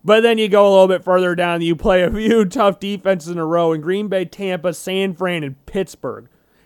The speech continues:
And then Baltimore after a bye week. So maybe you could avoid playing Justin Fields there and just completely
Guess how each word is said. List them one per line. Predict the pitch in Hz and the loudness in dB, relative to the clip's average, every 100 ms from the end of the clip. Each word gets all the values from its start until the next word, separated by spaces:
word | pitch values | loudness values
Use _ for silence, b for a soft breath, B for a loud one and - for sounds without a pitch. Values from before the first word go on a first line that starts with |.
| - | -6
And | 185 | 0
then | 208 185 | 0 -2
Baltimore | 143 196 202 196 180 180 | 0 0 0 -4 -4 -2
after | 175 175 151 | -4 -4 -4
a | |
bye | 135 160 165 139 | -4 -4 -2 -4
week. | 117 - _ _ _ _ _ | -8 -14 _ _ _ _ _
So | - 220 214 _ | 2 2 2 _
maybe | 226 330 427 415 285 277 311 - - _ - | -4 2 2 2 2 2 0 -4 -20 _ -4
you | 254 220 | -2 4
could | 254 247 | 6 6
avoid | 202 202 214 214 170 - | 6 4 4 2 -2 -4
playing | 214 202 | -2 -2
Justin | 190 196 185 165 | -2 -4 -4 -2
Fields | 185 175 | -2 0
there | 185 185 | -2 -2
and | 175 | -4
just | 180 - | -10 -6
completely | 185 170 202 208 196 180 | -6 -4 -4 -2 -2 -4